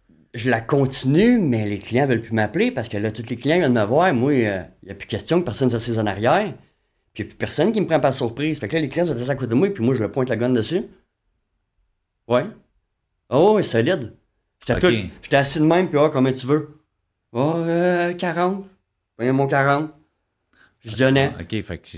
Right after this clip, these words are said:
Speaker 1: Ouais. Non, non, y en a plus un
Speaker 2: s'il y avait
Speaker 1: esti qui
Speaker 2: l'oppor-,
Speaker 1: va me pogner.
Speaker 2: s'il y
Speaker 1: Là,
Speaker 2: avait
Speaker 1: y a
Speaker 2: l'opportunité d'aller acheter ailleurs, euh,
Speaker 1: Puis là, je voulais plus
Speaker 2: on
Speaker 1: personne.
Speaker 2: peut acheter Kevin qui nous pointe un gun pour un quarante de
Speaker 1: Ben non, tu
Speaker 2: crack,
Speaker 1: peux
Speaker 2: là.
Speaker 1: pas acheter ailleurs, parce que t'achetais ailleurs, moi, je, je, je me parquais devant chez vous.
Speaker 2: OK.
Speaker 1: Je trouvais qui, qui vendait, puis ah non, maintenant, tu vends pour moi, tu connes, là.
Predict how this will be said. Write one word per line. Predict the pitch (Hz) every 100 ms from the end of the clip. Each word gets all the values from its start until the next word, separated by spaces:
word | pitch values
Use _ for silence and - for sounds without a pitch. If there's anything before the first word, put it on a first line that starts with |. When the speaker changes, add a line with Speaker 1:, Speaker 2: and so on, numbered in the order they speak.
| 82
Speaker 1:
Ouais. | 139 147 78
Non, | 120 156
non, | 175
y | 139
en | 123
a |
plus | 123 139
un |
Speaker 2:
s'il | 139 165
y |
avait | - 113
Speaker 1:
esti | 113
qui | 113
Speaker 2:
l'oppor-, | 139
Speaker 1:
va | 127
me |
pogner. | 127 123 143 139
Speaker 2:
s'il | -
y | 131
Speaker 1:
Là, |
Speaker 2:
avait | 139
Speaker 1:
y |
a | 117
Speaker 2:
l'opportunité | 117 113 131 117 135
d'aller | 120 113
acheter | 113 -
ailleurs, | 117 101 110 131 127
euh, | 123 110 110 107
Speaker 1:
Puis | -
là, | 147
je | 151
voulais | 120 135
plus | -
Speaker 2:
on | -
Speaker 1:
personne. | 131 131
Speaker 2:
peut |
acheter | 156 123 180
Kevin | 170 143 180 170
qui | 151
nous | 143
pointe | 156 156
un | 156 135
gun | 160
pour | 160 139
un | 147
quarante | 120 110 139 147
de | 131
Speaker 1:
Ben |
non, | 120
tu | 107
Speaker 2:
crack, | 196 -
Speaker 1:
peux | 117
Speaker 2:
là. | 120
Speaker 1:
pas |
acheter | 107 -
ailleurs, | 104 127 214 185 -
parce | -
que | -
t'achetais | 110 117
ailleurs, | 107 135 135
moi, | 117
je, | 117 - -
je, | 95 87
je | 85 92
me |
parquais | - 95 104
devant | 104
chez | 101 -
vous. | - 214 - 78
Speaker 2:
OK. | 76 80 78 _ -
Speaker 1:
Je | -
trouvais | 107 101
qui, | 95 -
qui | - 104
vendait, | 95 92 185
puis | - 82
ah | 117
non, | 131 82
maintenant, | 85 147 -
tu |
vends | 113
pour | 101 101
moi, | 170
tu | 170
connes, | 170
là. | 151